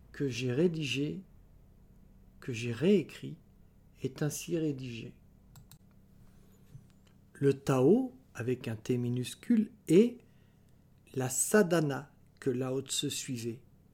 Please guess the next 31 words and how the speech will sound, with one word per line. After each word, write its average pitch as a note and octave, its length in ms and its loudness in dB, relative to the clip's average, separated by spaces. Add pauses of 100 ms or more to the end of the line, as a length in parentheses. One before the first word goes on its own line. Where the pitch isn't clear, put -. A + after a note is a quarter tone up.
(280)
et B2 120 -8
qu'il C3+ 300 -4
enseignait C#3 600 -2
à B2 140 -6
ses - 240 -4
disciples. B2+ 720 -6 (680)
Le C3+ 160 2
mot D3+ 220 4
sadhana B2+ 640 2
n'est C#3 160 2
pas C#3 360 0
un C3 60 0
mot C3 340 -2 (520)
du B2 180 -6
chinois A#2+ 440 -2
ancien, E3+ 580 0 (500)
mais C3 140 0
sanskrit. - 600 0 (440)
Il C3+ 140 -2
veut C3 160 0
dire, G3+ 440 6 (1120)
ouvrez C3+ 320 -2
les B2 140 0
guillemets, B2+ 600 2 (240)
ce - 220 2
qu'il G3+ 240 6
faut - 240 0
faire, - 480 -2 (480)
fermez D3 500 -2
les D#3+ 160 2
guillemets. C#3 440 -8